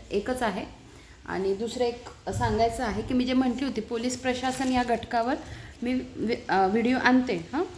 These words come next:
तर माझा रीडिंग झालेला आहे, फक्त काही गोष्टी सर्च करून त्या मला पुन्हा आणायच्या आहेत.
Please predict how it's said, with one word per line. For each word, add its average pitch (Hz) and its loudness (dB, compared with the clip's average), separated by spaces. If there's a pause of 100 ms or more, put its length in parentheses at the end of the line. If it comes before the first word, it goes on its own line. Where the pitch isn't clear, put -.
तर 233 -2
माझा 233 2
रीडिंग 262 4
झालेला 262 4
आहे, 247 -2 (120)
फक्त 247 -2
काही 262 4
गोष्टी 262 2
सर्च 254 2
करून 262 2
त्या 269 0
मला 240 2
पुन्हा 254 2
आणायच्या 220 2
आहेत. 175 0